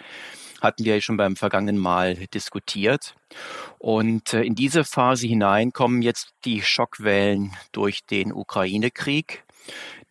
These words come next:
die verbunden sind mit einem weiteren Schub für die Inflation. Aber auch hier bitte nicht übersehen,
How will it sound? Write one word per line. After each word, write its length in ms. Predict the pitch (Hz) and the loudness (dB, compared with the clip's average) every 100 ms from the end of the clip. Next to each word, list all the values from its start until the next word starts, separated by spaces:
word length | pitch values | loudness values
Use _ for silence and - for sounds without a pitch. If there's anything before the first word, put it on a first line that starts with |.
| _ 120 | _ -4
die 140 | 131 | 0
verbunden 560 | - 113 117 127 - 139 | 4 4 4 0 -2 -4
sind 540 | 123 123 127 123 - | 0 0 0 -4 -6
mit 260 | 117 117 - | -4 -2 0
einem 240 | 107 101 | 0 2
weiteren 440 | 98 117 139 123 110 | 4 4 4 -2 0
Schub 500 | - - 139 180 208 - - | 0 0 0 0 -2 -8 -18
für 240 | - 143 | -6 -2
die 100 | 127 | 0
Inflation. 1080 | 120 107 110 101 - 101 98 104 147 170 196 - - - - | -2 -2 -4 -4 -4 0 2 2 0 -2 -6 -12 -18 -16 0
Aber 200 | 117 110 | 6 6
auch 160 | 107 | 6
hier 380 | 113 117 156 175 - | 0 0 2 2 0
bitte 200 | 143 139 | -2 -2
nicht 200 | 139 - | -2 -2
übersehen, 760 | 123 110 95 95 113 151 180 | 0 0 2 0 0 0 -4